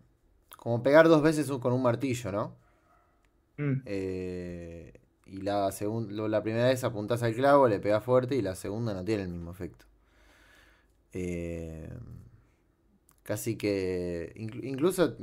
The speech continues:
Speaker 1: a ver, si estructuralmente lo ponías como una escena tipo créditos cortos, corte A, quizás, no te digo que se soluciona eso, pero está un poco más espaciado.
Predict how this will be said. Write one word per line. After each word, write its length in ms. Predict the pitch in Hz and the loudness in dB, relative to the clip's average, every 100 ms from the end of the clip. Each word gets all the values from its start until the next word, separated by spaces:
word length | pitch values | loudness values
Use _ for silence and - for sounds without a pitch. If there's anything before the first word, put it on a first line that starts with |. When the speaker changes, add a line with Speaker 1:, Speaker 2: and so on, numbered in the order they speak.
| - | -2
Speaker 1:
a 140 | 117 | 2
ver, 240 | 110 90 - _ _ _ _ _ _ _ _ _ | 2 0 -6 _ _ _ _ _ _ _ _ _
si 520 | - - 135 135 127 - | -14 -4 -2 -2 -4 -6
estructuralmente 960 | 123 147 127 127 180 226 160 107 101 | -6 -2 -2 0 2 2 0 -2 0
lo 160 | 101 92 | 0 0
ponías 360 | 107 127 135 | 0 0 -2
como 260 | 123 101 107 | -4 -8 -4
una 160 | 123 113 | -2 -2
escena 720 | 101 - 123 123 113 95 87 _ _ | -2 -2 0 2 0 -2 -8 _ _
tipo 320 | - 95 104 | -10 -6 -6
créditos 520 | - 113 120 120 101 - | -2 2 2 2 -4 -2
cortos, 800 | 120 120 120 123 120 120 - - _ _ _ | 0 2 2 0 0 -2 -8 -20 _ _ _
corte 500 | 110 110 113 98 95 | -2 0 -2 -2 4
A, 340 | 110 117 123 - _ _ _ _ _ _ _ _ _ _ _ | 6 6 2 -8 _ _ _ _ _ _ _ _ _ _ _
quizás, 680 | _ 104 - 147 147 147 - - _ - | _ -8 6 8 8 4 -8 -16 _ -6
no 200 | 117 120 | -2 2
te 100 | 117 | 4
digo 180 | 120 | 4
que 140 | 110 113 | 2 0
se 120 | 117 | -4
soluciona 580 | 120 127 123 151 156 165 | -2 -2 0 2 2 2
eso, 220 | 180 170 | 2 2
pero 480 | 151 170 180 - - - | 6 8 8 6 -4 -14
está 280 | 117 - 131 | -8 0 0
un 60 | |
poco 220 | 120 107 101 | 2 0 0
más 180 | 101 101 | -2 -4
espaciado. 720 | 92 101 92 104 95 90 | -8 -8 -6 -4 -2 -2